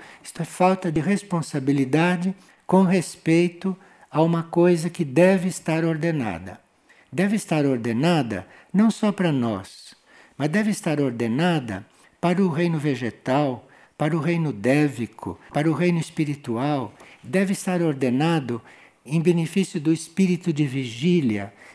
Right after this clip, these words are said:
em benefício do clima de vigília. Então, há muitas coisas além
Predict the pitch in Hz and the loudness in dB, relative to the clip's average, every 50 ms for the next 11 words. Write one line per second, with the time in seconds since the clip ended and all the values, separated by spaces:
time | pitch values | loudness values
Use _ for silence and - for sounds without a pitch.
0 | - - 147 160 147 175 160 170 165 165 - 190 190 170 - - 175 156 143 139 | -10 -4 -4 -2 0 0 0 0 0 -2 0 -2 -2 -2 -2 -4 -6 -4 -2 -2
1 | 139 135 139 - - 175 196 214 214 196 175 160 147 135 147 135 123 139 123 117 | -4 -4 -4 -2 4 6 8 8 8 8 6 4 2 0 0 0 0 -2 -4 -4
2 | 110 139 175 180 180 147 120 104 101 90 90 - _ _ - - - - - - | -2 0 2 2 2 2 0 -2 -4 -6 -10 -14 _ _ -20 -20 -20 -10 -2 2
3 | 202 214 185 175 175 190 214 233 214 - 202 170 - - - - - 180 190 202 | 2 2 4 4 4 4 4 4 2 0 -2 -4 -4 -8 -12 -6 2 4 6 6
4 | 196 175 143 117 104 110 104 92 - - - - - 165 170 160 151 147 165 190 | 6 4 4 2 -2 -6 -6 -8 -10 -14 -14 -8 -4 -2 0 2 4 4 6 6
5 | 208 202 180 139 113 - - | 6 6 6 4 2 -4 -8